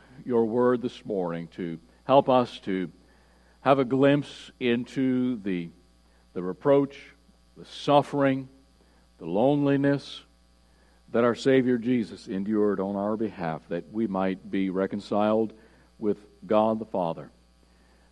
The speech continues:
Help us this morning to understand just a little bit more the depth of suffering and the love that was shown,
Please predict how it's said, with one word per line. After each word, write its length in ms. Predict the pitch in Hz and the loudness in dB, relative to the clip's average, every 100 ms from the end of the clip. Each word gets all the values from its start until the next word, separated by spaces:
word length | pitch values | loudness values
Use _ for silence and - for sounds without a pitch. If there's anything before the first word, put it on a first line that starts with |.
| - | -2
Help 220 | 113 127 | 0 0
us 120 | 117 | -6
this 180 | 113 - | -8 -4
morning 440 | 120 127 131 127 | 0 2 2 -2
to 140 | 104 104 | -6 -8
understand 720 | 110 117 110 117 113 123 120 | -6 -6 -8 -6 -2 -2 -4
just 220 | 113 - | -8 -10
a 40 | 117 | -8
little 240 | 123 123 | -6 -4
bit 260 | 123 123 123 | -4 -4 -4
more 360 | 107 90 73 - _ _ _ _ _ _ _ | -4 -4 -8 -12 _ _ _ _ _ _ _
the 60 | 95 | -6
depth 300 | 98 98 - | 0 0 -2
of 100 | 95 | -12
suffering 580 | - 113 110 110 104 101 - _ _ _ _ _ _ _ - | -2 -2 0 -6 -8 -10 -20 _ _ _ _ _ _ _ -8
and 140 | 95 | -4
the 80 | 87 | -2
love 440 | 87 95 95 107 - _ _ _ _ _ _ _ _ _ _ _ _ _ _ _ _ _ _ _ _ | 0 0 0 -4 -10 _ _ _ _ _ _ _ _ _ _ _ _ _ _ _ _ _ _ _ _
that 120 | 104 | -4
was 120 | 107 104 | -4 -6
shown, 460 | - 76 65 60 | -6 -6 -10 -20